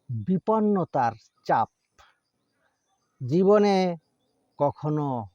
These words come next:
উদাসীনতা, কখনো বা কঠিন বাস্তবতা,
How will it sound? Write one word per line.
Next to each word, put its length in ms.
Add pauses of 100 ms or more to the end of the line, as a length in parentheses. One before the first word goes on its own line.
উদাসীনতা, 1080 (1400)
কখনো 500
বা 480 (580)
কঠিন 680
বাস্তবতা, 1040